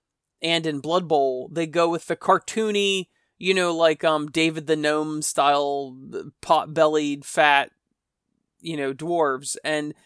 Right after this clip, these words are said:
they're kind of, like, more designed comically than realistically, and I'm glad that the new, uh, Votann models, uh, have a, a different look to them. They have a beefier look. They're slightly taller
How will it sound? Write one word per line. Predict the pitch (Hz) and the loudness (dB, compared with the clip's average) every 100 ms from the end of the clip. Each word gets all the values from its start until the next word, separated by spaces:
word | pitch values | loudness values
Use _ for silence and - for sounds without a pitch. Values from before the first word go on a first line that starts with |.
| _ - | _ -2
they're | 190 | -2
kind | - 240 220 | 2 2 2
of, | |
like, | 180 175 180 | 0 -2 0
more | 180 175 | -2 -2
designed | 160 151 151 143 | 0 0 0 -2
comically | - 139 156 - 180 180 | -4 -2 -2 -4 -4 -4
than | 156 | -4
realistically, | 147 143 135 139 190 - 208 226 _ _ _ | -4 -4 -4 -6 -8 -4 -4 -6 _ _ _
and | - 180 | -4 -2
I'm | 175 | -2
glad | 165 175 185 196 185 | 2 6 6 4 0
that | 165 165 151 | -2 -2 -2
the | 156 151 | -2 -2
new, | 151 156 160 156 147 135 - | -2 -2 -2 -2 -4 -10 -8
uh, | 151 143 135 131 - - | 0 2 2 0 -12 -18
Votann | 156 175 160 185 175 170 | -6 -4 -4 -2 -2 0
models, | 147 139 135 131 127 - - _ _ _ _ _ _ _ _ _ | 2 2 0 -4 -8 -10 -12 _ _ _ _ _ _ _ _ _
uh, | 147 131 - - - - _ _ _ _ _ _ _ | -4 -4 -6 -14 -20 -20 _ _ _ _ _ _ _
have | - 165 160 160 | -2 4 4 4
a, | 156 147 | 0 -2
a | - | -6
different | 151 165 - | -6 -6 -6
look | 143 143 | -6 -6
to | - | -10
them. | - 127 - | -10 -14 -6
They | 147 | -2
have | 165 | 0
a | 151 | 0
beefier | 143 170 - 160 151 | -2 -4 -6 -4 -2
look. | 143 143 - | -2 -4 -6
They're | 151 | -10
slightly | - 175 156 | -4 -4 -4
taller | - 143 143 151 156 | -2 -2 0 -2 -4